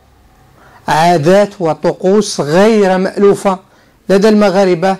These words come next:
في مجال تسلية الزبناء، زبناء المتعة من طبيعة الحال. بدأت هذه المها-، الملاهي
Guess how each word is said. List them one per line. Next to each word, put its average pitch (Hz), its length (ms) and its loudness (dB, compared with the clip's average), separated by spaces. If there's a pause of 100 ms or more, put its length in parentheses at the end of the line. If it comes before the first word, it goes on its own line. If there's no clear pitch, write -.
(580)
في 220 180 2
مجال 190 520 2 (540)
تسلية 190 600 2 (840)
الزبناء، 170 680 0 (920)
زبناء 160 440 0
المتعة 160 340 0
من 151 120 -4
طبيعة 143 400 -2
الحال. 143 320 -4 (1200)
بدأت 220 640 2
هذه 226 220 4
المها-، 185 600 2
الملاهي 175 840 0